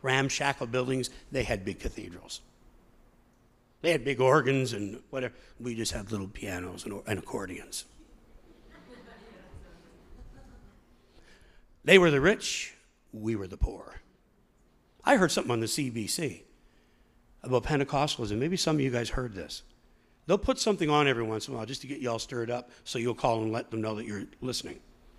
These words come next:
They do. And then they'll put something on really bad to see if you'll call in and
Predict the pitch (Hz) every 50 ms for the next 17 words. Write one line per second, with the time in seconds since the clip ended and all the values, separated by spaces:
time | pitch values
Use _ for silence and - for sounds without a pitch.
0 | - - - - - - - - - - - - - 320 311 - 330 349 359 -
1 | - - - - 466 - - - 539 - - - - - - 523 - - - -
2 | - - - - - - - - - - - - - - - - - 135 123 208
3 | 294 - - - - - - - - - - - - - - - - - - -
4 | - - - - - 131 143 151 151 143 143 - 165 - - 165 147 - 147 151
5 | 147 143 143 151 147 139 123 135 147 185 202 165 123 - - 151 - 143 123 -
6 | - 135 113 110 113 113 107 104 101 104